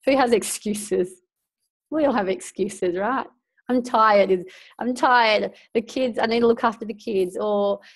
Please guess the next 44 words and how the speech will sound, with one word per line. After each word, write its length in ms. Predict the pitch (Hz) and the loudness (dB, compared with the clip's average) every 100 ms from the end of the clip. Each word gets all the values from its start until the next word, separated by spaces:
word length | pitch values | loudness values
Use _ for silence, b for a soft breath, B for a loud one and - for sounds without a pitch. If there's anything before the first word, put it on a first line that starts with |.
| B B | B B
"I 60 | 254 | -4
have 260 | 240 240 240 | 0 0 -2
to 80 | |
go 180 | 247 233 | 0 2
to 80 | 220 | 2
my 180 | 214 208 | 0 0
normal 420 | 208 208 214 214 | 0 0 0 -2
job 400 | 208 202 196 190 | 2 4 4 2
and 140 | 196 202 | 0 0
then 120 | 202 | 0
that 160 | 214 | 0
makes 240 | 214 202 - | 0 -4 -4
me 80 | 202 | -6
tired. 340 | 214 196 190 | -2 -2 -2
So 120 | 202 | -4
when 100 | 190 | -4
I 80 | 196 | -4
come 220 | 196 196 | -6 -6
home, 240 | 190 190 190 | -4 -4 -4
I 60 | |
just 200 | 180 185 | -6 -6
want 120 | 196 | -4
to 80 | 196 | -4
rest 460 | 180 196 196 - - _ _ - | -2 -4 -4 -16 -20 _ _ -10
for 100 | 202 | -4
the 100 | 202 | 0
next 360 | 208 - - | -2 -4 -4
day 460 | 196 196 190 185 180 _ _ _ - | -2 0 0 -2 -6 _ _ _ -2
and 100 | 208 | 0
not 140 | 185 | 2
work 200 | 202 208 | 0 0
on 120 | 196 | -2
my 260 | 190 190 185 _ _ - | -2 -4 -8 _ _ -2
future 240 | 247 233 | 0 2
empire." 500 | - 202 190 196 196 | 2 0 -2 0 2
You 100 | 214 | 2
know, 140 | 214 - | 0 0
all 120 | 226 | 0
that. 160 | - - | 0 2
All 180 | 269 | 4
excuses 520 | 294 254 - 262 254 240 | 2 -2 -8 -4 -2 -2
are 100 | 220 | -4
equal, 320 | 226 202 233 | -6 -4 -4
guys. 500 | 208 208 214 247 - | -2 -4 -2 -4 -8